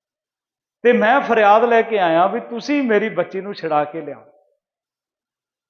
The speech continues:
ਹੁਣ ਵਿਚਾਰ ਤਾਂ ਹੁੰਦੀ ਹੈ ਨਾ ਵੀ ਅਸੀਂ ਬਹੁਤ ਸਵਾਏ ਆ, ਬਹੁਤ ਘੱਟ ਆ, ਤੇ ਉਸਮਾਨ ਖਾਂ ਦੇ ਕੋਲ ਕੀ ਹੈ, ਬਾਰਾਂ ਕਿਲੇ ਸਨ, ਬਾਰਾਂ ਕਿਲੇ,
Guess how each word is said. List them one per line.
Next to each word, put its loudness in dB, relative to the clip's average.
ਹੁਣ -2
ਵਿਚਾਰ 2
ਤਾਂ 2
ਹੁੰਦੀ -2
ਹੈ 2
ਨਾ -2
ਵੀ -10
ਅਸੀਂ -2
ਬਹੁਤ 2
ਸਵਾਏ 2
ਆ, 2
ਬਹੁਤ 0
ਘੱਟ 0
ਆ, -2
ਤੇ 2
ਉਸਮਾਨ 2
ਖਾਂ 2
ਦੇ 0
ਕੋਲ 2
ਕੀ -2
ਹੈ, 4
ਬਾਰਾਂ 2
ਕਿਲੇ 0
ਸਨ, -2
ਬਾਰਾਂ 0
ਕਿਲੇ, -10